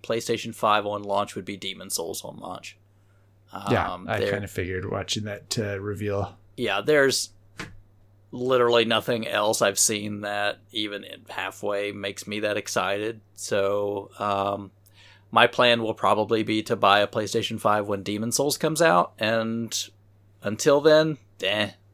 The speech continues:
Speaker 1: you know, whatever.
Speaker 2: Like, if, if it comes out at, like, five hundred bucks, like you're saying next year for that one game, you're gonna spend five hundred bucks plus seventy on a Demon's Souls?
Speaker 1: I would.
Speaker 2: That's how much you want that?
Speaker 1: Yes.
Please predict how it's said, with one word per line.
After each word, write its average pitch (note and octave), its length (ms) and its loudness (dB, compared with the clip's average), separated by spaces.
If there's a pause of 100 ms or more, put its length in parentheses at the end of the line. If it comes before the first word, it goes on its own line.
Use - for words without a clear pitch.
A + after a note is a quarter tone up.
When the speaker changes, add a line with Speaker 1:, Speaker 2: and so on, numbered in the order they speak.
(200)
Speaker 1:
you A2+ 220 -8
know, G2 140 -4 (160)
whatever. A2+ 300 6
Speaker 2:
Like, - 220 -8
if, A#2+ 300 -2
if B2+ 200 -2
it C3+ 80 4
comes C#3 320 6
out B2+ 280 4
at, A2+ 260 2
like, G#2 340 -2 (880)
five B2+ 200 2
hundred C3+ 180 4
bucks, A2 560 2 (400)
like G#2+ 220 -4
you're A2 140 4
saying A#2 320 6
next A2+ 340 4
year G#2+ 280 6
for - 180 -2
that G#2+ 240 4
one A2 300 6
game, G#2+ 480 4 (220)
you're G#2 140 -2
gonna A2 140 2
spend A2 260 2
five A2 200 4
hundred A2 120 -2
bucks G#2+ 200 2
plus - 400 -2
seventy B2 680 6 (160)
on B2 520 6
a A2+ 60 -2
Demon's A#2+ 300 4
Souls? C#3+ 280 2
Speaker 1:
I A#2+ 80 8
would. A2 300 2
Speaker 2:
That's A#2 160 0
how B2 80 4
much B2 240 6
you B2 60 4
want A#2+ 180 2
that? D3 260 -2
Speaker 1:
Yes. - 280 -4